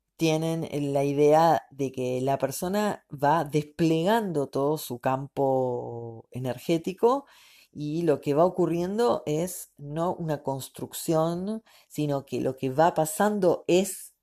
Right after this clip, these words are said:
está en la semilla. Es decir, por ejemplo, hay algunas personas, no sé, el caso de los, los chicos que son estimulados por los padres y hacen tal o cual cosa, ¿no? Entonces, por ejemplo, el chico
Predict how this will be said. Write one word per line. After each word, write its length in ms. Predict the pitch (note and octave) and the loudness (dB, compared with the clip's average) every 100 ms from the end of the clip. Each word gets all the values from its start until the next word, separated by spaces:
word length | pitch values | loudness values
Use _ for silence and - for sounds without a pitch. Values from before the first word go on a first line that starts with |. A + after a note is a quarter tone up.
| _ _ | _ _
está 580 | C#3+ C#3 - E3 E3 E3+ | -8 -8 0 4 4 2
en 140 | - C3+ | -6 -6
la 100 | B2 | -6
semilla. 680 | - B2+ A#2+ - A2+ A2+ - _ - - - - - - | -6 -8 -8 -8 -6 -8 -10 _ -20 -20 -20 -20 -14 -4
Es 160 | E3+ | -2
decir, 380 | D#3+ D#3+ E3+ - | -2 -4 -6 0
por 140 | D3+ | 2
ejemplo, 580 | D3+ D3+ B2+ A#2 A2 - _ | 2 -2 -6 -6 -6 -8 _
hay 280 | A2+ C3 C3+ | -10 -8 -6
algunas 440 | C3 C#3 C#3 C3+ _ - | -6 -6 -10 -12 _ -8
personas, 680 | B2+ B2+ - D#3 E3 D#3 E3 | -8 -6 -4 -2 -2 -2 -2
no 80 | |
sé, 160 | E3+ C#3 | -4 -6
el 120 | C3 | -4
caso 300 | - D#3 F3 | -2 0 2
de 300 | D3 C#3 C3 - | 0 0 -4 -8
los, 380 | C#3 - - _ _ _ _ _ - | -8 -8 -18 _ _ _ _ _ -10
los 200 | C#3 C3 | -8 -6
chicos 380 | - D3+ D#3 D#3 | -6 -2 -2 -2
que 320 | - C3 C3 _ _ _ - | -2 -2 -4 _ _ _ -8
son 180 | D3 | -6
estimulados 560 | D3 D3 D#3 C#3 D3 E3+ | -6 -4 -2 2 2 2
por 160 | - B2+ | -2 -4
los 120 | B2+ | -2
padres 760 | - C#3+ C#3+ C#3+ C#3+ C#3 - | 2 4 6 4 2 0 -2
y 80 | C#3 | 0
hacen 420 | B2+ C#3 D3 C#3 | 0 0 -6 -6
tal 220 | C3+ C#3+ C#3+ | 0 2 2
o 100 | C#3+ | 4
cual 240 | C3 C3+ | 2 2
cosa, 360 | A2+ G2 - A2 | -4 -6 -8 -6
¿no? 180 | C3 D3 | -4 -4
Entonces, 280 | C#3+ - C#3 | -4 -10 -6
por 120 | B2 | -6
ejemplo, 300 | B2+ B2 C3 | -6 -10 -10
el 120 | B2+ | -10
chico 560 | - D#3+ D3+ E3+ F3+ | -10 -8 0 2 2